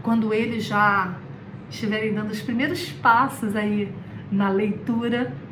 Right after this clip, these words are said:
né, aprendendo a ler, dê a Bíblia na mão dele, deixe ele ler um dos versículos que vocês vão ler no dia, né, pra que ele também treine, pra que ele tenha familiaridade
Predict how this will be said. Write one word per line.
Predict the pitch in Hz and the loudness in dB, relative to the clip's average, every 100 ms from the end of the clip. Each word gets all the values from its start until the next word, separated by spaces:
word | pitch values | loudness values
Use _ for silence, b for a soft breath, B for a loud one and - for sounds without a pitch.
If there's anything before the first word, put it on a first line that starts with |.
| - | -4
né, | 196 196 202 | 2 4 2
aprendendo | 196 220 208 202 254 285 | 0 2 4 4 4 4
a | 240 | 2
ler, | 202 196 220 - B B - - 208 | 2 0 0 -4 B B -12 -10 -6
dê | 214 | -2
a | 226 | 0
Bíblia | 220 208 208 | 0 0 0
na | 208 | -2
mão | 208 196 | -2 -2
dele, | 196 202 208 - - - - | -2 -2 -4 -10 -12 -10 -6
deixe | 196 220 233 208 | -2 -2 -2 0
ele | 233 277 269 | 2 4 4
ler | 214 220 | 2 0
um | 220 208 | 0 -2
dos | 202 | -2
versículos | 196 - - 208 202 - | -2 -4 -6 -6 -6 -8
que | 196 | -8
vocês | 196 202 185 | -6 -4 -2
vão | 196 | -2
ler | 190 202 | -2 -2
no | 208 185 | -2 -2
dia, | 180 185 202 202 - B B B | 0 0 0 -4 -8 B B B
né, | 196 202 | 0 0
pra | 202 | -2
que | - | -2
ele | 214 196 | -2 0
também | 208 208 220 - | 0 0 0 -2
treine, | 208 214 214 214 202 180 180 B - | -2 0 0 0 0 0 -4 B -10
pra | 175 | -6
que | 196 | -4
ele | 185 | -2
tenha | 202 202 | -2 -2
familiaridade | - 226 262 269 277 247 226 226 226 196 185 185 190 185 170 165 | -4 0 2 4 2 2 2 2 0 -2 -2 0 0 0 -2 -4